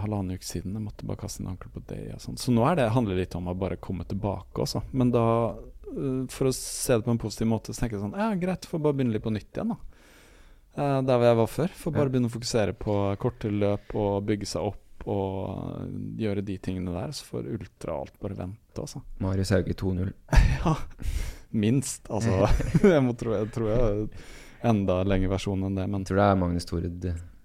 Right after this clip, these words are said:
Speaker 2: fire null.
Speaker 1: Ja, ja.
Speaker 2: Versjon
Speaker 1: Jeg, jeg vet ikke om man
Speaker 2: fem.
Speaker 1: kan liksom, ja. Ikke sant? Chat G P T fire null. Vi, vi må være kommet lenger enn Chat G P T. <laughs>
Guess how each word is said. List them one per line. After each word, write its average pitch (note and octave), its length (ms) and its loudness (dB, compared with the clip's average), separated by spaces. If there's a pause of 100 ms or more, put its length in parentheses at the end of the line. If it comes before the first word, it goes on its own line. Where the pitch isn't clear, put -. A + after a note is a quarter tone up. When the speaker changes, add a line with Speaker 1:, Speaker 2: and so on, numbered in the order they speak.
(140)
Speaker 2:
fire F#2 260 2
null. F2 200 -6 (140)
Speaker 1:
Ja, F#2+ 360 4
ja. D#2+ 160 -4 (100)
Speaker 2:
Versjon - 320 -2
Speaker 1:
Jeg, F#2 80 -4
jeg G#2 140 0
vet F#2+ 160 0
ikke - 80 -8
om F2+ 60 0
man E2+ 100 2
Speaker 2:
fem. E2+ 80 -2
Speaker 1:
kan F#2+ 160 -2
liksom, - 400 -6
ja. F2+ 100 -6 (640)
Ikke G2+ 140 -6
sant? F#2+ 240 -4
Chat - 160 -4 (180)
G F#2+ 120 0
P G#2+ 100 0
T G2 300 0
fire - 340 4
null. G3 320 4
Vi, A#2 400 6
vi A#2+ 120 8
må G#2 220 6
være A#2 220 6
kommet G2+ 260 -2
lenger F#2 300 0
enn F#2 100 -4
Chat - 240 -2
G - 100 0
P F2+ 120 -2
T. B2 240 4
<laughs> - 580 2